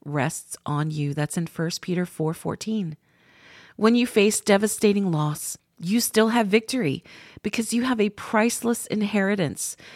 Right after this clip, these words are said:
an inheritance that is kept in heaven for you, pure and undefiled, beyond the reach of change and decay.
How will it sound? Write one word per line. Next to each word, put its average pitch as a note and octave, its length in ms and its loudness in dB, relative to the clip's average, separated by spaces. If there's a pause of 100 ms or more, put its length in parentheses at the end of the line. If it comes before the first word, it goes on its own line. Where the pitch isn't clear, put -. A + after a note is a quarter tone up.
(140)
an G#3 160 6
inheritance A3+ 640 4
that G3 160 4
is F#3 160 -4
kept - 260 -2
in F3+ 140 0
heaven E3+ 440 0
for D3+ 160 -6
you, C3 320 -4 (360)
pure A#3+ 500 4 (220)
and D3+ 160 0
undefiled, D#3 680 -2 (400)
beyond E3+ 480 4
the G3+ 80 2
reach F3+ 460 -2
of D3 160 -6
change D#3 540 -2
and E3+ 100 -2
decay. C3 460 -6